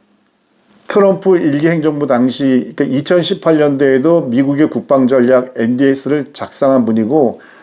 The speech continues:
이천이십이 년 현재 트럼프 이기 행정부에서도 미국의 국방 전략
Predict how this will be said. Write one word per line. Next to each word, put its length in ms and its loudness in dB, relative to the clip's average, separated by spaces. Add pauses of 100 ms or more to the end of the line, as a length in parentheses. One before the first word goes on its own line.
(420)
이천이십이 760 0
년 160 2
현재 460 0
트럼프 380 0
이기 320 -2
행정부에서도 920 2
미국의 440 2
국방 360 0
전략 520 0